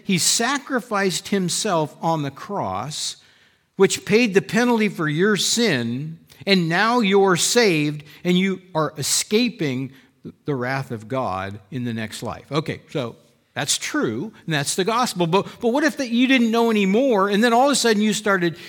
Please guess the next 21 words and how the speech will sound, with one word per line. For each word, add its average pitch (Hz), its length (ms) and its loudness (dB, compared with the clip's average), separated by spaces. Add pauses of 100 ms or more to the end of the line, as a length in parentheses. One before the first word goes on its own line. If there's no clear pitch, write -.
hearing 269 420 4
things 196 320 2
that 165 140 -2
said, 185 240 4
"Well, 156 380 6 (180)
yeah, 165 160 4
but 139 160 0
that's 170 240 2 (200)
only 170 280 2
for 139 160 -6
people 131 640 -4 (220)
who 160 240 2
are 117 120 2
alive 110 560 0
when 120 140 -2
Jesus 117 340 -4
returns, 110 560 -8
'cause 127 160 -8
he's 156 160 -2
coming 110 260 -6
back." 98 500 -10